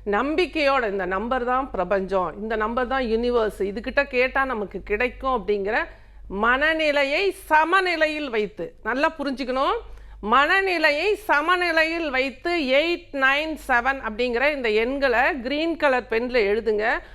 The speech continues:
உங்க கையில எழுதிக்கங்க. நிச்சயமாக உங்களுக்கு திடீர் பணவரவு, உங்கள் தேவைக்கேற்ப, உங்கள் பொருளாதாரத்திற்கேற்ப நிச்சயமாக கிடைக்கும்.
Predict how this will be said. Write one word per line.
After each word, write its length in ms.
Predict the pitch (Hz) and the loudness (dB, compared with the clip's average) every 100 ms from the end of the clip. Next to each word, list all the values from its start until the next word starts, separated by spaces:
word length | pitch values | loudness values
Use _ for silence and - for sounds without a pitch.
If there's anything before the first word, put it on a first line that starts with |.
| - | -12
உங்க 140 | - 233 | -4 -2
கையில 340 | 226 214 277 | 2 2 2
எழுதிக்கங்க. 680 | 269 220 233 247 208 208 233 | 4 2 2 -4 -6 -4 -2
நிச்சயமாக 1120 | 254 247 240 - 285 262 220 202 233 277 359 - - - | -2 -4 -4 -2 0 0 0 -2 2 2 0 -4 -18 -8
உங்களுக்கு 640 | 247 262 247 202 311 339 | 0 2 2 0 -4 -4
திடீர் 480 | 240 262 294 311 - | -4 -2 0 0 0
பணவரவு, 580 | 226 214 226 196 190 214 | 0 0 0 0 2 0
உங்கள் 420 | 208 262 285 294 | 0 0 2 2
தேவைக்கேற்ப, 920 | - 240 277 294 294 254 233 233 240 | 2 2 4 2 -2 0 -2 2 0
உங்கள் 420 | 233 240 277 302 | 0 0 0 0
பொருளாதாரத்திற்கேற்ப 1300 | - 247 262 294 302 294 269 226 233 - 196 196 262 359 | 2 0 4 4 4 4 2 -2 -8 -4 -4 -2 -2 -2
நிச்சயமாக 720 | 208 202 262 269 240 208 202 | -4 -4 -2 -2 0 -2 -4
கிடைக்கும். 540 | 196 185 190 - 339 | -4 -4 -4 -4 -4